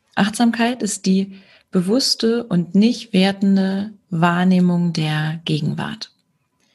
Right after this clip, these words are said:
Das heißt, bei Achtsamkeit handelt es sich sozusagen um eine innere Haltung, die ich mir selbst und meiner Umwelt gegenüber einnehme. Und diese innere Haltung, die hat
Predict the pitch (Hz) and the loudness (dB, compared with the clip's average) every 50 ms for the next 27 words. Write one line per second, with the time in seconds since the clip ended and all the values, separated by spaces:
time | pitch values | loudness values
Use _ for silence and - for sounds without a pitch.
0 | _ _ _ _ _ _ _ _ _ _ _ _ _ _ _ - - - 185 185 | _ _ _ _ _ _ _ _ _ _ _ _ _ _ _ -10 -4 0 2 2
1 | 190 185 - - 190 202 202 - - - 233 226 226 233 233 226 226 240 269 - | 2 2 0 -2 -2 -4 -4 -4 -2 0 0 0 0 0 0 0 0 -2 -6 -10
2 | - - _ _ _ _ _ _ _ _ _ _ - 208 208 202 190 196 185 190 | -16 -20 _ _ _ _ _ _ _ _ _ _ 0 2 2 4 2 0 -2 -2
3 | 190 185 - 196 190 - - - 185 185 185 180 185 185 185 185 180 185 185 185 | -2 -4 -4 -6 -8 -6 -8 -6 -2 0 2 4 4 4 2 2 2 4 4 4
4 | 185 180 175 180 180 175 175 180 175 175 175 175 170 - - - 190 190 190 185 | 2 0 0 0 2 2 2 2 2 2 0 0 -2 -4 0 2 4 6 6 4
5 | 180 180 175 170 170 165 165 - - - _ _ _ _ _ _ _ _ _ _ | 4 2 0 0 0 -4 -6 -10 -14 -20 _ _ _ _ _ _ _ _ _ _
6 | _ _ - - - 190 185 185 - - - - - - - - _ _ - - | _ _ -6 0 2 2 2 2 0 -4 -6 -6 -8 -10 -14 -16 _ _ -6 -2
7 | 180 180 175 - 175 175 175 170 - - 175 175 170 170 156 - 156 175 226 269 | 0 0 0 0 0 -2 -2 -2 -2 0 0 2 2 0 0 0 0 0 0 -2
8 | - - - - - - 196 196 190 190 190 190 190 196 - - - _ _ _ | -4 -8 -10 -10 -4 0 2 4 4 4 4 2 0 -4 -8 -12 -14 _ _ _
9 | _ _ - 180 180 180 175 175 170 170 - - 185 185 175 165 156 160 - - | _ _ 0 2 4 4 4 2 2 0 2 4 4 6 6 4 2 0 -2 -4
10 | 143 147 - 143 143 143 - - - 143 147 156 151 165 190 - - - - _ | -4 -4 -4 -4 -4 -6 -6 -6 -6 -6 -6 -6 -6 -6 -8 -8 -10 -14 -18 _
11 | _ _ _ _ _ _ _ _ _ _ - - - _ _ _ - 160 175 175 | _ _ _ _ _ _ _ _ _ _ -20 -20 -20 _ _ _ -2 0 2 2
12 | 175 175 165 165 - - _ _ _ - 190 214 214 240 220 - 190 180 175 170 | 2 0 -2 -6 -12 -16 _ _ _ -2 -2 0 0 0 0 2 2 2 0 0
13 | 165 165 160 175 185 - 233 233 233 233 233 220 214 208 190 190 196 190 190 190 | -2 0 0 0 0 0 0 0 2 2 0 0 0 2 2 4 4 4 2 0
14 | 185 185 185 185 185 - - - - | 0 -2 -2 -2 -2 -6 -12 -14 -14